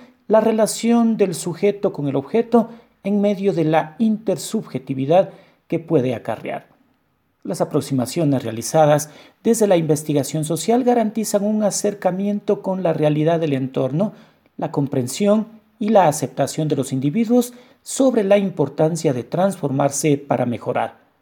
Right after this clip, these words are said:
Ha sido un imperativo que ha ido descubriéndose con el tiempo, mutarse para cambiar. No solo lo objetivo tiene bases para explicar los hallazgos, ni lo subjetivo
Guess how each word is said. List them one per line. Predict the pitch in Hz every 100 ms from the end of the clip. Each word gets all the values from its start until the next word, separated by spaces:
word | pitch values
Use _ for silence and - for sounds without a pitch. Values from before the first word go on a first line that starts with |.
| _ _ _ _ _ _ -
Ha | 139
sido | - 165 139
un | 143 151
imperativo | 123 - 131 127 226 226 226 214 - _ _
que | -
ha |
ido | 196 190 185
descubriéndose | 214 214 - 165 170 175 156 - 147
con | 208 214
el | 190
tiempo, | - 202 220 208 226 226 - - _ -
mutarse | 196 202 202 170 - 139
para | 143 139 143 151 -
cambiar. | 147 127 113 107 - _ _ _ _ _ _ _
No | 214 247
solo | 247 285 254 240
lo | 220 190 180
objetivo | 156 156 156 208 196
tiene | 196 180 165
bases | 156 185 - 147
para | 139 135
explicar | 131 143 139 147
los | 127 113
hallazgos, | 104 147 160 156 110 - - _ _ _ -
ni | 175 180
lo | 170
subjetivo | 165 156 160 247 240 233